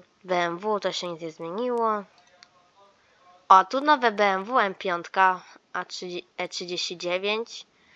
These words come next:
Osiągi też ma niezłe, naprawdę. Cena też ma, też ma niezłą.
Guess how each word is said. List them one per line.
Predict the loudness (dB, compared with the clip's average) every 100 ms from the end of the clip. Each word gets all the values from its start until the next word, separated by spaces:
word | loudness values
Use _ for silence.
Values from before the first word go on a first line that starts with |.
| -20 _ _ _
Osiągi | -2 2 2 0 -2 -2 0 2
też | 4 4
ma | 2 0
niezłe, | -2 -4 0 2 2 -2 -12
naprawdę. | -14 -6 -6 -6 -4 -2 -2 -6 -6
Cena | -2 -2 -2
też | -4 -4
ma, | -6
też | -2 -4 -2
ma | -8
niezłą. | -8 -10 -6 -4 -4